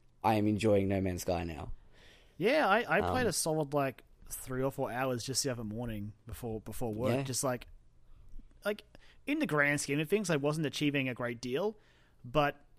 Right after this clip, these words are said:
Speaker 2: it didn't annoy me as much as it initially did, because I was,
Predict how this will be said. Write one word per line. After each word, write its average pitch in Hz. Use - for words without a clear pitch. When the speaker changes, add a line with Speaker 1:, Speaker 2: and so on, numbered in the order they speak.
Speaker 2:
it 151
didn't 190
annoy 147
me 151
as 135
much 139
as 127
it 123
initially 131
did, 104
because 113
I 120
was, 120